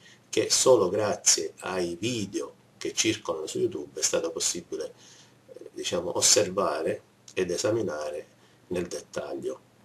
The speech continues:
Questo secondo episodio, eh, diciamo, unito a quello già descritto del sacchetto nero, rappresenta, eh, la seconda, il secondo elemento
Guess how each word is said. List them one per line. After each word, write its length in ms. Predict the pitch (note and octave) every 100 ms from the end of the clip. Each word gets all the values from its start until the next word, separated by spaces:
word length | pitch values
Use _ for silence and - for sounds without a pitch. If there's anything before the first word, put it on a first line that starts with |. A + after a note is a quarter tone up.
| _ - _ _
Questo 520 | A2 - - E2 -
secondo 460 | - G#2 G2 A2 F2+
episodio, 680 | F2 G2 - F#2 D#2+ - - - _ - _ _ - _ - - - - _
eh, 720 | D2+ D2+ D2+ C#2+ C2+ A#1+ D2
diciamo, 480 | - - F#2+ F2 E2+ - - - - - - - _ _ _
unito 680 | G#2 A2 C#3+ - - D#2 -
a 160 | - -
quello 560 | A2 A2+ F#2+ F#2 - - - - - - -
già 260 | F2+ A2
descritto 500 | G2+ G2+ - A2+ -
del 100 | F2
sacchetto 500 | E2+ - - G#2+ -
nero, 340 | C3 D2 C#2 - - - - - -
rappresenta, 720 | G2+ A#2 G2+ F2 D2+ - -
eh, 300 | - D#2+ D2+ - -
la 180 | - F#2
seconda, 640 | - G2+ A2+ G#2 F#2 E2+ - - - -
il 80 | -
secondo 380 | - C#3+ A2 G2+
elemento 760 | A2 A2+ F2 E2 - - G2+